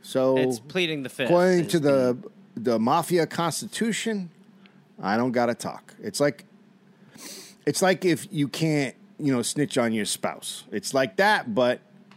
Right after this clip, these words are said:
Speaker 1: it's, uh, but it's in there. You just gotta read up.
Speaker 2: Yeah, we have it. It, it's not just mafia. It's called pleading the fifth. So you can
Speaker 1: Yeah, yeah. No, I'm gonna,
Speaker 2: because
Speaker 1: but
Speaker 2: you
Speaker 1: I'm
Speaker 2: say
Speaker 1: not
Speaker 2: you're gonna
Speaker 1: pleading. I'm
Speaker 2: incriminate
Speaker 1: not.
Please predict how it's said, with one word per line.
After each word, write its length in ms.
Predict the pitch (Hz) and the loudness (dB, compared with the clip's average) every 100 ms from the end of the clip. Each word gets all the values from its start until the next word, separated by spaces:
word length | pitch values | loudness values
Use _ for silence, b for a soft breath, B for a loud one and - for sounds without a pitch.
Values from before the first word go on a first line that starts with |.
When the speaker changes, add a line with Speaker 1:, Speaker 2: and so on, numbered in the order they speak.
| - _ | -20 _
Speaker 1:
it's, 320 | 120 110 - 127 | -4 -4 -4 -2
uh, 320 | 101 92 85 | 0 0 -2
but 140 | 117 131 | -2 -2
it's 180 | 135 147 | -2 -2
in 160 | 127 | -4
there. 180 | 85 73 | -4 -10
You 120 | 78 | -12
just 180 | 85 - | -12 -8
gotta 180 | 92 85 | -6 -6
read 200 | 87 82 | -8 -8
up. 120 | 76 - - _ _ - | -12 -16 -20 _ _ -2
Speaker 2:
Yeah, 240 | 262 143 | 0 0
we 160 | 190 214 | 0 2
have 200 | 220 202 | 2 0
it. 160 | 185 - - | -4 -8 -10
It, 160 | 180 | -10
it's 220 | 196 175 214 | -10 -8 -4
not 200 | 196 185 | -2 -2
just 180 | 156 | -6
mafia. 380 | 160 151 147 107 | -2 -2 -2 -8
It's 120 | 107 - | -8 -8
called 240 | 135 110 | -8 -6
pleading 300 | 135 113 104 | -6 -6 -8
the 60 | 95 | -14
fifth. 360 | - 90 - - | -16 -18 -18 -20
So 220 | - - 101 | -20 -14 -14
you 160 | 104 | -14
can 140 | - 120 | -2 0
Speaker 1:
Yeah, 120 | 107 | 2
yeah. 200 | 101 101 | 0 0
No, 260 | 135 139 131 | 2 4 4
I'm 100 | 151 | 4
gonna, 180 | 151 | 2
Speaker 2:
because 220 | 110 104 135 | 2 2 2
Speaker 1:
but 0 | |
Speaker 2:
you 60 | |
Speaker 1:
I'm 80 | 151 | 4
Speaker 2:
say 60 | 185 | 4
Speaker 1:
not 120 | 160 | 4
Speaker 2:
you're 80 | 160 | 6
gonna 120 | 196 | 6
Speaker 1:
pleading. 180 | 147 151 | 6 2
I'm 60 | |
Speaker 2:
incriminate 340 | 147 147 143 165 | 0 2 4 4
Speaker 1:
not. 300 | 175 147 | 4 2